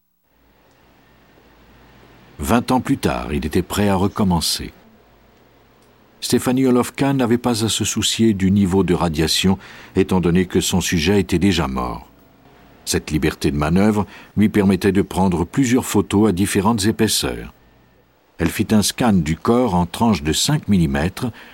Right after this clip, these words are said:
et régla ensuite l'appareil à trois millimètres pour la tête et le cou.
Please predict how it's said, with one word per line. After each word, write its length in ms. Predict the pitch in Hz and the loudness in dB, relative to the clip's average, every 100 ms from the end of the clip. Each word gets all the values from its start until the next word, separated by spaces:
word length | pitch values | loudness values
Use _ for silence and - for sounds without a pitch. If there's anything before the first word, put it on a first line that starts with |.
| - | -8
et 100 | 110 | 0
régla 320 | 104 127 123 117 | 0 2 2 2
ensuite 320 | 107 95 - | 2 -2 -4
l'appareil 460 | 104 110 107 123 | -4 -2 0 0
à 40 | 98 | 0
trois 300 | - - 147 | -2 -2 0
millimètres 560 | 135 95 71 65 - | 2 2 0 -2 -6
pour 220 | - - 107 | -10 -4 -2
la 100 | 90 | -2
tête 380 | - 78 - | -4 -4 -2
et 60 | 117 | -2
le 100 | 113 | -2
cou. 280 | - - | -2 -10